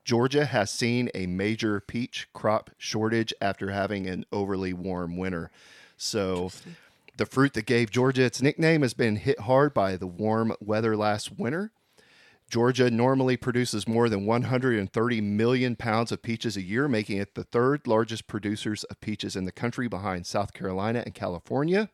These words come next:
Speaker 1: But the fruit requires a certain number of chill hours, uh, when the temperature ranges between thirty-two and forty-five degrees.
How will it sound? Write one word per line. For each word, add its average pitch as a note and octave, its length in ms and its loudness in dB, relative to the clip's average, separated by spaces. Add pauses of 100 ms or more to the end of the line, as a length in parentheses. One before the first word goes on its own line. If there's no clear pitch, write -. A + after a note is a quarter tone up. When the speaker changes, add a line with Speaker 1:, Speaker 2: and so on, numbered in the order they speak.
(1000)
Speaker 1:
But A#2+ 160 -2
the G#2+ 80 -2
fruit D3 300 6
requires C3 520 6
a A2+ 60 -4
certain C3 340 0
number A#2 300 2
of G2+ 240 -4
chill D3 640 2 (120)
hours, G2 680 -4 (600)
uh, G2+ 340 2
when G#2 240 0
the G2 80 -2
temperature C3 440 -2
ranges A2 560 0 (240)
between G#2 500 -2
thirty-two A2+ 600 0
and F#2+ 140 -4
forty-five F#2 520 -4
degrees. F2+ 560 -6